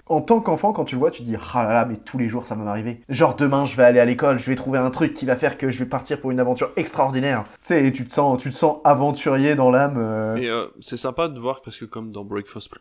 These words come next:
Speaker 2: Club, on pourrait faire un parallèle où, en fait, chaque personnage est complémentaire de l'autre. C'est-à-dire que vraiment, t'as un intelligent, t'as un drôle, t'as, tu vois, et,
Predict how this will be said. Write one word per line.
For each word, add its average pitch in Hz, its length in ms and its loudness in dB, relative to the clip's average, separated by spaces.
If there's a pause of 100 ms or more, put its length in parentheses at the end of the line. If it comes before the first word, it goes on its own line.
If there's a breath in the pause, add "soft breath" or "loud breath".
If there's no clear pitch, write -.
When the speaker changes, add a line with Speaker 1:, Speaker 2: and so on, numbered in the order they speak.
Speaker 2:
Club, 143 200 -4
on 113 80 -8
pourrait 104 200 -10
faire 98 160 -12
un 98 60 -10
parallèle 107 460 -8
où, 110 220 -12
en 107 100 -12
fait, 127 200 -8
chaque 131 240 -6
personnage 131 680 -8
est 107 200 -4
complémentaire 123 580 -12
de 120 80 -8
l'autre. 131 260 -10
C'est-à-dire 107 180 -6
que 110 220 0
vraiment, 123 300 0
t'as - 100 -4
un 107 260 -2
intelligent, 110 640 -4
t'as 104 140 -10
un 101 120 -10
drôle, 120 520 -4
t'as, 95 200 -6
tu - 120 -8
vois, 113 140 0
et, 113 160 -4